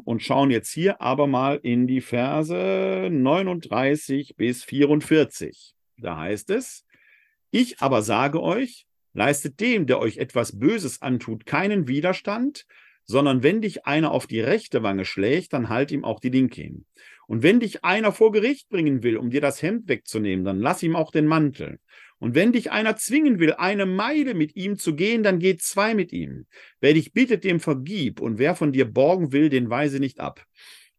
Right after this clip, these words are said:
Ihr habt gehört, dass gesagt worden ist, du sollst deinen Nächsten lieben und deinen Feind hassen. Ich aber sage euch, liebt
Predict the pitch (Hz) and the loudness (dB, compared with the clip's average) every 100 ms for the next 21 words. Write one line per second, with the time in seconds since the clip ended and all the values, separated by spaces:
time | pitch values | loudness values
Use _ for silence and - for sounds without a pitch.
0 | - 220 226 160 190 196 - 170 214 151 | 0 4 4 4 0 0 2 4 6 4
1 | 139 135 - 117 135 180 - 151 147 151 | 2 -2 -4 -2 -2 -2 0 0 0 0
2 | 151 - - 165 - 240 - 156 147 147 | -4 -2 -4 2 4 2 0 -2 0 -2
3 | 175 - 143 143 214 170 131 131 151 147 | -2 -4 -2 -2 -2 -2 -2 0 2 2
4 | 135 - 160 170 - 170 170 98 69 - | -2 -2 -2 -2 -2 -4 -4 -6 -10 -12
5 | - - - _ - 254 - - 151 127 | -20 -20 -20 _ 2 2 2 0 2 2
6 | 113 170 190 165 - 139 143 135 107 120 | 4 2 4 2 2 2 2 0 -6 -2
7 | 233 277 - | 0 0 -2